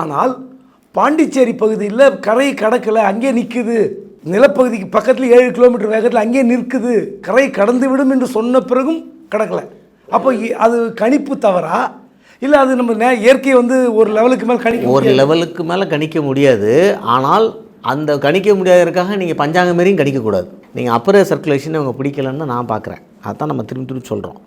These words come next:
Speaker 2: ரெண்டாவது, இந்த, இந்த புயல் வந்து இப்ப கிராஸ் ஆகி இப்ப கேரளா டச் பண்ண போகுது. இப்ப கேரளாலேருந்து நான் ஒரு ஜியாகிரஃபர் கிடையாது,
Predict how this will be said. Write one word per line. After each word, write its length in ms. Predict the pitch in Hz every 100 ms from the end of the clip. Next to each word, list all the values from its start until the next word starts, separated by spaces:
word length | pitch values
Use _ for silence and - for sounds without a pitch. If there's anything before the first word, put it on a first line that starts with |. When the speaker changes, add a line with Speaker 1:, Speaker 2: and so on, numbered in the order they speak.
| _ -
Speaker 2:
ரெண்டாவது, 640 | 120 170 240 220 165 117 151 214 - -
இந்த, 240 | 147 156 151 143 139
இந்த 320 | 147 151 143
புயல் 360 | 139 151 170 175
வந்து 360 | 143 123 131 165
இப்ப 160 | -
கிராஸ் 360 | - 127 151 143
ஆகி 180 | 120 135
இப்ப 200 | 151 -
கேரளா 280 | 131 156 151 117
டச் 160 | 110 -
பண்ண 160 | 113
போகுது. 260 | 98 90 98 - _ _ - _ -
இப்ப 160 | 107 - -
கேரளாலேருந்து 800 | - 220 214 185 160 165 185 175 143 127 127
நான் 240 | 117 131 156
ஒரு 80 | 135
ஜியாகிரஃபர் 520 | 139 165 160 143 117
கிடையாது, 340 | 113 107 170